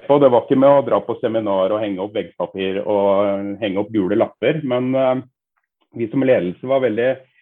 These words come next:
bevisste på at vi skulle styre agendaer på diskusjoner, eh, styrte, vi styrer jo diskusjonen gjennom de innledningene vi holder,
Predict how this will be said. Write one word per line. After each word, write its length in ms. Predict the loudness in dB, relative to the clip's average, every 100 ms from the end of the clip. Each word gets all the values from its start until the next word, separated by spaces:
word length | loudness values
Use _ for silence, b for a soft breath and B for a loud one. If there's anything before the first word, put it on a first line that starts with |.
| b b b -4
bevisste 500 | -2 -2 -8 _ -10
på 80 | 0 0
at 100 | 0
vi 80 | -4
skulle 240 | -4 -6 -6 -6
styre 400 | -2 0 2 2
agendaer 540 | 2 0 0 0 -2
på 80 | -2
diskusjoner, 880 | -4 -6 -10 -4 -2 0 0 0 0 0
eh, 480 | 2 2 2 -2 -6
styrte, 640 | -8 -8 -2 0 2 0 -4
vi 120 | -12
styrer 320 | -8 -6 -4
jo 80 | -6
diskusjonen 420 | -10 -4 -2 0
gjennom 240 | 0 0 0
de 160 | -4 -2
innledningene 680 | -2 0 0 -2 -4 -4 -4
vi 140 | -6 -6
holder, 420 | -6 -2 -2